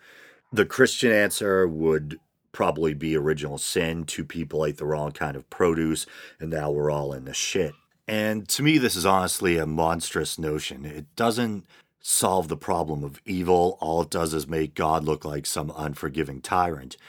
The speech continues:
I-, it's an evil notion, uh, that all of humanity, all subsequent generations, should be punished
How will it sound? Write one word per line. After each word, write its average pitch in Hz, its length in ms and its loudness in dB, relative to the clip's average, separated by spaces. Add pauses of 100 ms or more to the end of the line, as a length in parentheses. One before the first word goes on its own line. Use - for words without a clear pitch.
(560)
I-, 135 120 -6 (100)
it's - 500 0
an 107 260 -2
evil 117 360 6
notion, 87 840 2
uh, 87 160 -6
that 82 580 2 (280)
all 123 260 8
of 120 120 2
humanity, 92 680 0
all 95 260 0
subsequent 85 880 -4 (180)
generations, 78 960 -4 (540)
should 92 380 0
be 80 460 -2 (380)
punished 90 760 -2